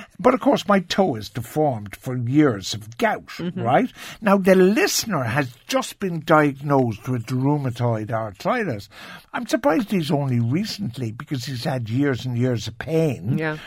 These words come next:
Speaker 1: But of course, he has a deformed toe as a result. Now, should he get an op to straighten it?
Speaker 2: Sometimes he should. Um, rheumatoid arthritis is considerably more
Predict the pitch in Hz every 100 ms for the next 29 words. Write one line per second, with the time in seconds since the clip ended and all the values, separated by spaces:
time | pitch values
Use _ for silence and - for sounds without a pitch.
0 | - - - _ - - - 120 165 160
1 | 170 131 139 127 117 123 120 - 131 117
2 | 107 - 214 196 123 117 104 95 - 90
3 | 151 151 160 - 220 226 220 175 165 160
4 | 160 - - 135 - 165 220 - 160 -
5 | - - - - - _ - 262 262 269
6 | 214 202 190 175 - 208 175 139 117 -
7 | 170 165 160 160 _ - - _ _ 202
8 | 262 277 - 233 202 180 180 170 165 156
9 | 156 - 160 - 190 180 160 160 151 151
10 | 147 143